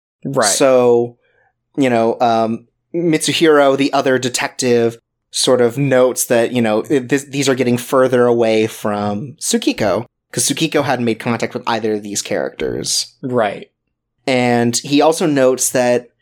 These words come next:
Speaker 2: it seems like everyone has looked really relieved after their attacks. Like, everyone seems kinda happy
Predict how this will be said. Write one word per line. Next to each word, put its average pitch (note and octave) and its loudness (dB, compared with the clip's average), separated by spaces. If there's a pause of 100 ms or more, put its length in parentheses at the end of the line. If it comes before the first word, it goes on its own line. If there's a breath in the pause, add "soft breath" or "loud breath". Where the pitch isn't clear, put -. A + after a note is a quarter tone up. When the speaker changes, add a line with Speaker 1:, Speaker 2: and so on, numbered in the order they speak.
(460)
Speaker 2:
it C3+ -4
seems A#3 2
like G#3 -2
everyone D#3+ 2
has D3+ -2
looked C3+ -2
really C3 2
relieved C3 -2 (320)
after A#2 -4
their G#2+ 0
attacks. - -8 (680)
Like, B2+ 0
everyone D#3 2
seems D3+ 0
kinda E3+ -2
happy B2+ -4